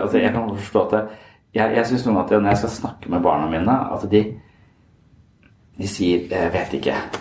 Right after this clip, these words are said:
eller "Husker ikke". Altså at jeg får, jeg, det er som om ikke de, eh, i dag vil ikke sønnen min gå til, til skolen, for det hadde skjedd et eller annet dagen før. Man vil liksom ikke si det. Eh, eh, det er ikke sikkert noe språk på det engang.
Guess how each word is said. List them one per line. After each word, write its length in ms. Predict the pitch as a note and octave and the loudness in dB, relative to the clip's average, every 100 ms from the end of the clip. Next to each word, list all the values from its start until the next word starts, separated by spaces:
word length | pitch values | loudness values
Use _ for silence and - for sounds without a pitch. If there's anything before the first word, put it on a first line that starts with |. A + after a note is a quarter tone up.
| - | -4
eller 260 | - F#2+ - | 0 2 0
"Husker 320 | G#2 - B1+ | -4 -4 -6
ikke". 240 | - G#2 - - _ _ - - | 0 -2 -2 -10 _ _ -20 -6
Altså 320 | G#2+ G#2 G#2+ | 0 2 2
at 60 | A2+ | 2
jeg 200 | G#2+ A2 | 0 -2
får, 240 | - - | -2 0
jeg, 280 | G#2+ - A2 | 0 0 0
det 80 | A2+ | 0
er 60 | |
som 160 | A2+ A#2 | 2 0
om 140 | A#2 B2+ | 4 4
ikke 300 | B2 G#2+ G2+ | 4 2 2
de, 140 | G#2+ A2+ - - - - - _ | 4 2 -2 -16 -20 -20 -20 _
eh, 380 | - G3+ - - - - - - - - - - | -2 2 4 4 0 -4 -8 -8 -8 -10 -10 -8
i 160 | G#2 G#2+ | -2 2
dag 160 | A2 | 4
vil 120 | G#2 G#2+ | 4 0
ikke 100 | G#2 | 0
sønnen 280 | - E2+ F2+ | 0 2 0
min 100 | F#2 | 2
gå 120 | F2 - | 2 2
til, 280 | E2+ E2+ F2+ | 2 2 2
til 120 | G2+ - | -2 0
skolen, 440 | A2+ F2 F2 E2+ | 0 2 4 4
for 200 | E2 F#2+ | 2 0
det 60 | F#2 | 0
hadde 160 | G2 - | 0 -2
skjedd 200 | G#2+ G#2 | 0 2
et 40 | |
eller 120 | G#2+ | 2
annet 160 | G#2 G2 | 2 2
dagen 180 | F#2 G#2+ | 2 0
før. 240 | - C3+ - - - | 0 0 0 -12 -4
Man 160 | A2+ B2 | 2 2
vil 80 | |
liksom 180 | B2+ C#3+ | 2 -2
ikke 160 | - - | -6 -8
si 220 | - - A2 | -6 -4 -4
det. 240 | - - - - - - - - - | -4 -6 -12 -20 -20 -20 -18 -10 2
Eh, 80 | A2 | 4
eh, 400 | A2 A#2 A2+ - F#2+ | 6 6 4 2 0
det 160 | F2 - | 0 0
er 80 | B2 | -2
ikke 140 | C#3+ | -2
sikkert 140 | C#3+ D#3+ | 0 -2
noe 100 | - | -2
språk 400 | - - G#3 - | 0 2 2 0
på 120 | A2+ | 2
det 80 | F#2+ | 2
engang. 260 | E2 D#2 | 0 -2